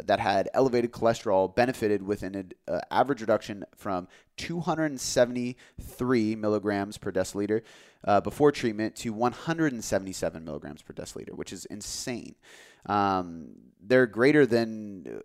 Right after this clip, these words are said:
those, these reductions in cholesterol, these results are better than what they see in the most powerful statin drugs that they have on the market. Um, and obviously without having to buy the drug or taking the risk of make, taking prescription pills.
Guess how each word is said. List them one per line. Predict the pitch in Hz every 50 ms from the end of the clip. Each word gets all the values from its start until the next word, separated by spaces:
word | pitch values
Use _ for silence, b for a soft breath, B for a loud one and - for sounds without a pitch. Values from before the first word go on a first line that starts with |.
| _ _
those, | 101 110 123 139 160 160 147 123 - -
these | - 101 110 120 156 160 135
reductions | 127 113 120 110 110 - 107 92 95 95
in | 95 92
cholesterol, | - 104 98 98 - 87 87
these | 95 107 101 101
results | 104 92 - 107 104 101 -
are | - - 98
better | 87 90 - - 107 110 120 143 151 147
than | 123 120 113 107
what | 104 110 110 -
they | 110 104
see | 95 - - - - - 107 110 117 113
in | 110 104
the | 98
most | 95 98 101 - -
powerful | - - - 101 107 117 117 - - 127 120 113
statin | - - - 92 95 87 92 104
drugs | 90 98 98 92 87 87 -
that | - 92
they | -
have | 85 85 85 85
on | 82
the | 80
market. | 87 87 90 - - - - _ B B B B B B B B
Um, | 85 87 90 95
and | 113 117
obviously | 107 110 104 107 - - 110
without | 95 101 101 90 90 90 90
having | 101 95 92 95
to | 95 87
buy | 87 90 87 90 87 87
the | 85 87
drug | - 92 95 87 87 90 - -
or | 92 104 101 90 87
taking | - 101 95 95
the | 87
risk | 90 92 90 - - -
of | - 82 87 80 76
make, | 82 87 90 82 - _ _ -
taking | - 101 - 92 82
prescription | - 98 - - 80 - - - 73 - - B B B B B B B -
pills. | - 110 92 57 50 - -